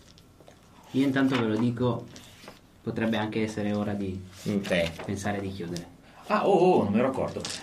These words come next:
Speaker 3: Eh, facciamo una cosa. Tu, prego, prova a
Speaker 2: Questo per
Speaker 3: proiettarti.
Speaker 2: verificare. No, proiettato già fatto, ho fatto cinque successi.
Speaker 3: Perfetto.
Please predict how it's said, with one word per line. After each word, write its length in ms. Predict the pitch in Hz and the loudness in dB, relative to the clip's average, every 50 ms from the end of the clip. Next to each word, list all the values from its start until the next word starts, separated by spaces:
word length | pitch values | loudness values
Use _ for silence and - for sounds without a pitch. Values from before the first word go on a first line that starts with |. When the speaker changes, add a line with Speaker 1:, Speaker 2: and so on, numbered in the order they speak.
| - | 0
Speaker 3:
Eh, 520 | - 135 135 135 131 131 127 123 123 123 - - - - - - - - _ - - - | 2 4 6 8 8 8 6 6 4 2 0 -4 -12 -20 -20 -20 -20 -20 _ -20 -18 -8
facciamo 320 | - 131 127 220 226 - | -6 -4 0 0 0 2
una 120 | - - | 2 0
cosa. 400 | - - 73 73 - 78 76 78 80 - - - - - - - - - - - - - - - - - - - - - - - - - - - - - - - - - - - - - - - - - - - - - - - - - - - - - - - - - - - - - - - - - - - | 0 0 -2 -2 -4 -6 -8 -8 -10 -12 -14 -18 -18 -20 -20 -20 -20 -20 -20 -20 -18 -18 -12 -14 -14 -14 -14 -20 -12 -12 -12 -12 -12 -16 -10 -8 -8 -8 -8 -12 -12 -18 -20 -12 -10 -10 -10 -10 -14 -16 -16 -16 -18 -20 -20 -20 -20 -20 -20 -20 -20 -20 -20 -20 -20 -20 -20 -20 -20 -20 -20 -20 -20 -20 -20 -8
Tu, 320 | - 180 202 233 - - - - - - - - | 0 2 2 2 2 0 -8 -14 -18 -18 -8 -4
prego, 440 | - - - - - - 95 92 - - | -2 -2 0 0 -2 -2 -2 -4 -8 -10
prova 460 | - - 101 95 95 95 92 92 92 90 | -6 -2 0 0 2 2 2 2 2 0
a 40 | |
Speaker 2:
Questo 240 | 92 92 87 - - | 0 0 2 2 2
per 180 | - - 123 117 | 4 6 4 6
Speaker 3:
proiettarti. 180 | - 110 113 | 6 4 4
Speaker 2:
verificare. 640 | 113 110 123 117 - 117 113 120 127 139 156 180 180 - - - _ - | 4 4 4 4 4 6 6 6 6 6 6 4 2 -6 -14 -18 _ -6
No, 160 | - 123 117 | -2 0 2
proiettato 380 | 117 123 123 123 143 170 180 196 | 6 6 6 6 6 4 4 6
già 140 | 175 175 170 | 4 4 4
fatto, 340 | - 151 165 170 165 - | 4 4 4 4 4 4
ho 60 | 180 180 | 2 4
fatto 180 | 170 - 151 | 4 2 0
cinque 260 | 139 143 143 127 143 | 0 0 0 0 0
successi. 520 | 123 123 117 - - 101 87 90 - - 95 | 0 0 0 -2 0 0 -2 -2 -2 -8 -10
Speaker 3:
Perfetto. 380 | 90 92 92 - 90 - - | -10 -8 -6 -6 -6 -6 -6